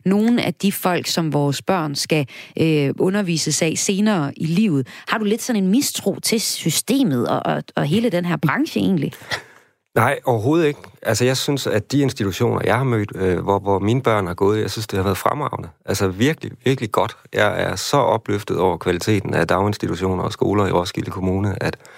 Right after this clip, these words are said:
Speaker 2: altså, så der er slet ikke noget af det i det. Det handler bestemt ikke om det, og det handler overhovedet heller ikke om at påføre skyld eller noget som helst.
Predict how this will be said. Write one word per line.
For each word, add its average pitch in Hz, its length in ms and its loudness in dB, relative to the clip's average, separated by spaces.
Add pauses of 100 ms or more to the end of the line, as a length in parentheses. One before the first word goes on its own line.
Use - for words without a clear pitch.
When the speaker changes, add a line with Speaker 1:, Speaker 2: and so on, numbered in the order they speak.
(560)
Speaker 2:
altså, 98 360 0
så 104 120 0
der 107 80 2
er 104 40 2
slet 135 200 2
ikke 147 120 -2
noget 127 140 2
af 110 60 0
det 139 280 -2
i 131 120 0
det. 120 180 -2
Det 101 120 -2
handler 98 280 -2 (160)
bestemt - 420 -2
ikke 95 140 -2
om 92 80 -2
det, 98 160 2
og 98 120 0
det 95 80 0
handler 113 220 2
overhovedet 113 320 0
heller 113 180 0
ikke 104 140 2
om 104 200 0
at 98 60 -8
påføre 92 360 -4
skyld - 340 -4
eller 90 160 -8
noget 92 160 -2
som 98 100 -2
helst. 95 220 -4